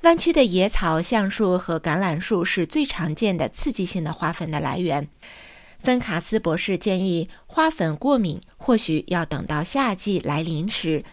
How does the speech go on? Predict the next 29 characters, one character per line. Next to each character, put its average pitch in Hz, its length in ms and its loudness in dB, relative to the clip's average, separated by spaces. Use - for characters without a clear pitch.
才 147 240 0
会 254 240 0
得 156 180 -4
到 160 160 0
缓 143 260 -4
解。 165 240 -4
那 226 100 0
么 196 80 0
在 196 240 2
此 - 160 -6
之 208 140 -2
前， 143 340 -2
他 196 120 0
建 190 240 2
议 185 80 0
采 160 220 0
取 - 180 -2
一 175 40 0
些 190 180 -2
措 240 240 0
施， 269 320 0
让 202 220 2
自 190 140 -2
己 151 320 -2
远 139 260 0
离 151 220 -2
过 233 200 2
敏 160 220 -2
源。 135 240 -4